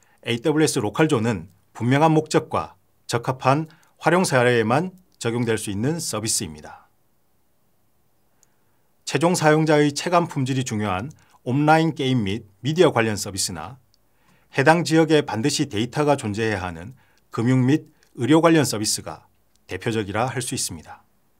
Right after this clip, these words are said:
가장 대표적인 게이밍 분야의 사례입니다. 슈퍼셀과 에픽 게임스 모두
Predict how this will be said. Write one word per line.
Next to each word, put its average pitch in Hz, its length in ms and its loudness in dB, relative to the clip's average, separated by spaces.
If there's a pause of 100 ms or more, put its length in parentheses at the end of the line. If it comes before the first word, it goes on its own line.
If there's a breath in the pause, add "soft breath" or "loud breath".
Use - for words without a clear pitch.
(680)
가장 156 340 2
대표적인 113 720 -2 (300)
게이밍 143 340 0
분야의 127 360 0
사례입니다. 92 680 -8 (1600)
슈퍼셀과 135 840 -2 (120)
에픽 120 280 -4
게임스 117 380 -6
모두 104 340 -10